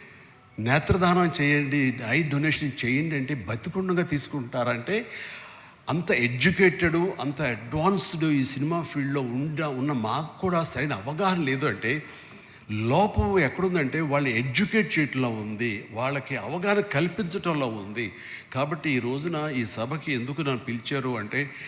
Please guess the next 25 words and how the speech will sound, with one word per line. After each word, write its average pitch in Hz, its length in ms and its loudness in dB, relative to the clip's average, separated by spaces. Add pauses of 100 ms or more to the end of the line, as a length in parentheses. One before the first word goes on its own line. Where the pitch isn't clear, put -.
(200)
నాలాంటి 160 520 0
వాడితోటి 123 500 -2 (140)
చెప్పిస్తే 131 500 -2
ఈ 110 140 -4
మాట 101 320 -8 (560)
పది 117 140 -2
మందికి 131 500 -4
చేరుతుంది, 120 380 -4
పది 107 200 -8
మంది 135 220 -2
మోటివేట్ 127 520 -2
అవుతారు, 104 280 -4
పది 104 180 -6
మంది 131 200 -2
ఆలోచనలు 147 540 0
పడతారు. 101 680 -8 (480)
అది 131 160 0
ఖచ్చితంగా 156 800 -4
వాళ్ళని 123 460 -2 (300)
ఈ 127 100 2
ఆర్గాన్ 147 600 -2
డొనేషన్ 120 480 -2
వైపు, 95 360 -8 (320)
అలాగే 104 360 -4 (160)
ఈ 101 280 -8